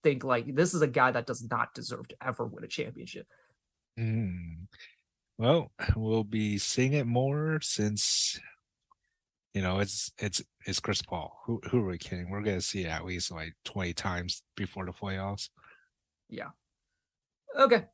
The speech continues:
Speaker 1: Well, that's, uh, that's, so that was the emergency podcast. We needed to record something. It, like, big trades like this don't happen, so we'll make an exception for this one. Uh, hopefully you enjoyed it. Uh, we will be coming back to you guys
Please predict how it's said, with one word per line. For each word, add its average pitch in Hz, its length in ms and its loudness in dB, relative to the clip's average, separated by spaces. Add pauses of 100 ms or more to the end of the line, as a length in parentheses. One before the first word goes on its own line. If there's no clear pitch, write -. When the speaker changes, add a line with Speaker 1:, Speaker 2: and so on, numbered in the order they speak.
Speaker 1:
Well, 190 180 6
that's, 233 300 6
uh, 196 260 10
that's, - 480 2
so 190 140 2
that 202 160 8
was 202 140 8
the 185 160 2
emergency 175 560 4
podcast. 151 580 6
We 147 140 2
needed 143 320 4
to 147 80 0
record 143 360 2
something. 131 500 -2
It, 147 140 0 (280)
like, 147 340 2 (460)
big 196 200 8
trades 170 280 6
like 147 140 8
this 131 140 -2
don't 123 240 4
happen, 123 320 0
so 135 120 -4
we'll 147 140 6
make 151 160 6
an 147 100 2
exception 131 480 -2
for 127 140 -8
this 110 240 -6
one. - 220 -10 (420)
Uh, 127 160 6
hopefully 160 340 6
you 156 280 8
enjoyed 147 640 2
it. 262 240 -2 (520)
Uh, 135 360 8
we 196 200 2
will 214 180 8
be 202 80 0
coming 185 300 0
back 156 360 2
to - 80 -4
you 147 160 -2
guys 135 360 4